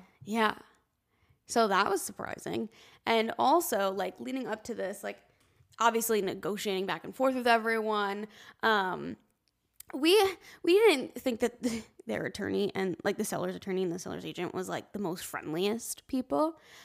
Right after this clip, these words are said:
But we got there and we were, it was so casual. Like, everyone was just chatting about random stuff while we were signing. Like, it was not, like, super intimidating. Like, we talked to the sellers. He was telling us about, like, the quirks about the house, like, this light switches for that, you know, like, stuff like that.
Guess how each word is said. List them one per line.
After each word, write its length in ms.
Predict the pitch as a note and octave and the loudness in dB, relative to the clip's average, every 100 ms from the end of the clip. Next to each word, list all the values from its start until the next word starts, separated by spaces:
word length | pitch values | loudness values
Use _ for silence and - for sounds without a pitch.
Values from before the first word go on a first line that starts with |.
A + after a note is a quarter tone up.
| - | 0
But 100 | D4+ | 6
we 100 | G#4 | 8
got 240 | A4+ F#4 G4 | 10 8 8
there 260 | G#4 G#4+ | 6 6
and 100 | G4+ | 4
we 100 | D#4 | 4
were, 120 | F4+ F4+ | 2 2
it 100 | - | 4
was 160 | C4+ D#4+ | 4 2
so 560 | - - A3+ G#3 A3 B3+ | 0 2 8 8 8 6
casual. 480 | B3 G#3 F#3 G#3 A#3+ | 2 0 0 2 2
Like, 140 | A#3 G3+ | 2 2
everyone 300 | G#3+ C4+ D4+ | -2 -2 -4
was 100 | C4 | -6
just 160 | A3+ | -10
chatting 460 | - F#3+ F3 G#3 A3 | -10 -6 -2 0 2
about 260 | G#3+ D#3+ | 2 2
random 300 | F3 G3 G#3 | 0 0 -2
stuff 320 | G#3+ - G#3 G#3 | -2 0 0 0
while 320 | F#3 F3+ F#3 | 2 4 6
we 120 | G3+ | 4
were 140 | F#3+ | 4
signing. 540 | A3 A3 F3+ E3+ F#3+ G3+ | 4 6 6 4 2 4
Like, 160 | A3 | 6
it 100 | A3+ | 6
was 220 | G#3+ A#3+ G#3+ | 8 8 6
not, 340 | G#3 F3+ A3 | 2 4 6
like, 220 | C4 B3+ - - - _ | 4 2 -6 -20 -20 _
super 380 | - A#3 A3 A3 | -6 -4 2 0
intimidating. 800 | - G3 - F3+ F#3+ G3 F#3+ G3 | 2 -2 -2 -4 -2 0 2 2
Like, 160 | F#3+ F#3+ | 2 2
we 80 | A3 | 0
talked 260 | A#3 A3 | 0 0
to 80 | G3+ | -2
the 60 | F#3 | -4
sellers. 480 | - A3+ A#3 A#3 | 2 4 6 4
He 80 | A3+ | 2
was 100 | G#3 | -4
telling 240 | - F#3 F#3 | -4 -4 -4
us 140 | G#3+ | -2
about, 200 | G3+ F#3 | 0 0
like, 200 | C3+ - | -2 -6
the 40 | |
quirks 380 | - - A3+ - | -6 0 0 0
about 200 | G#3 - | -2 -2
the 60 | G#3+ | -2
house, 240 | B3 A#3+ | 0 0
like, 160 | G#3+ G3 | -2 -4
this 200 | A3+ - | -4 0
light 180 | A#3 - | -2 -2
switches 300 | G#3 - F3+ | -6 -6 -10
for 140 | - | 0
that, 240 | D4+ E4 - | 4 4 2
you 120 | B3+ | 2
know, 120 | A#3+ | 4
like, 140 | B3 A#3 | 4 2
stuff 180 | A3+ A3 | -2 -4
like 120 | G#3 | 0
that. 180 | F#3+ | 2